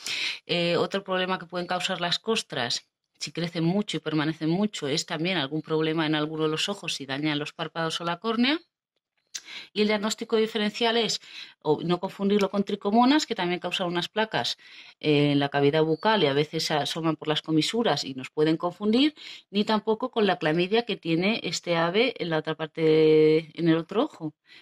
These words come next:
Entonces, bueno, pues hasta aquí el repasito de la viruela. De viruela en general, el noventa y cinco por ciento de los pacientes salen de ello.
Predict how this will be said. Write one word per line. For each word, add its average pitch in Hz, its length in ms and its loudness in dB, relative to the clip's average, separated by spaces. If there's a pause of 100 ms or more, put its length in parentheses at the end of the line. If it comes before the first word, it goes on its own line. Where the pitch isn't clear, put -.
(160)
Entonces, 170 420 -2
bueno, 180 280 -2 (600)
pues 160 440 -4
hasta 151 280 -8
aquí 160 320 -4
el 151 100 2
repasito 156 440 -4
de 165 60 2
la 170 100 2
viruela. 208 460 4
De 226 140 2
viruela 170 300 0
en 165 60 -2
general, 180 580 0
el 180 260 0
noventa 165 440 4
y 156 80 4
cinco 175 240 -10
por - 140 -12
ciento 185 220 -8
de 180 40 -8
los 170 100 -10
pacientes 190 480 -6
salen 170 300 0
de 185 180 2
ello. 240 320 4